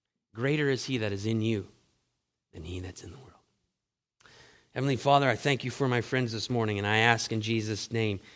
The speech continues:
that you would help them, Lord. There's a ton of circumstances, ton of bills to pay, ton of worries, tons of n-, bad news,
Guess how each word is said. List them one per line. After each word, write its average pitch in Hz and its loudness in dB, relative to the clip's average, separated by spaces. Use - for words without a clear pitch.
that 110 -4
you 120 2
would 117 4
help 127 0
them, 131 0
Lord. 127 2
There's 117 0
a - -18
ton 170 6
of 156 2
circumstances, 143 0
ton 185 4
of 156 4
bills 156 4
to 143 -6
pay, 139 0
ton 190 2
of 156 4
worries, 156 4
tons 185 4
of 131 0
n-, 120 -6
bad 139 4
news, 156 2